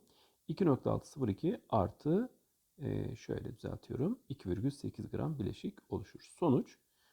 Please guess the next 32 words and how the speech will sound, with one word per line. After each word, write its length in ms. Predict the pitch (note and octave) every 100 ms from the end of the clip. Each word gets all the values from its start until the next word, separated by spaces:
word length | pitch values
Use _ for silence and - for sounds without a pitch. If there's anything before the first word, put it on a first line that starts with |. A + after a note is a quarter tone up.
| _ _
kurşun 340 | - - - F3+
tükenir 340 | - E3+ C3+
arkadaşlar. 420 | G2+ F#2+ G#2+ -
İki 160 | G2+ C3
nokta 240 | A#2 A2+
altı 220 | A2 A2
vardı. 240 | G2 A2 F3
Tamamı 360 | - G2+ F#2+ -
tepkimeye 420 | - - A#2 A#2+
girdi. 420 | C3 C3+ F#3+ E4 - _ _ _ _ _
Oksijenden 440 | C#3+ C#3+ D#3+ D#3 C#3+
bir 100 | C#3+
nokta 220 | C#3 -
sıfır 180 | - C3+
gram 260 | B2+ B2
vardı. 200 | A#2+ A#2+
Sıfır 220 | B2 - A#2+
ikisi 460 | A#2 - - A2+
girdi. 340 | G2 F#2 B2 E3+
Sıfır 300 | - - G#2+
sekiz 480 | - G2+ - -
gram 280 | A2 F#2 F#2+ - G2
arttı. 600 | G#2+ - - E3+ B3 - _ _ _ _ _
İki 180 | - -
nokta 220 | G#2+ -
sekiz 320 | - A#2+ - A2+
gram 260 | - A#2+
da 120 | C#3
bileşik 360 | A#2 - - E3+
elde 500 | G2 F2+ A2 F#3 G#3 - _ -
edildi. 680 | G#2 F#2+ F#2 - G2+ G#2+ G#2+ _ _ _ _
Tamam. 300 | G2 B2+